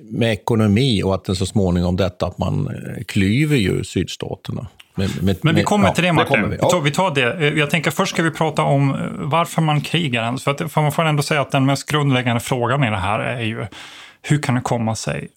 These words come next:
Speaker 2: att en stat går i krig med sig själv över någonting som verkar vara,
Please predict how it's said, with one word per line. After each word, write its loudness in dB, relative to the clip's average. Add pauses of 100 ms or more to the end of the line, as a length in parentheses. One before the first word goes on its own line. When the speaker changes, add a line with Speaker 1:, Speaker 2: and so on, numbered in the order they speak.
Speaker 2:
att -4
en 0
stat -6 (720)
går 0
i 0
krig -4
med -2
sig -6
själv -8 (260)
över -2 (1040)
någonting 0
som -2
verkar -2
vara, -2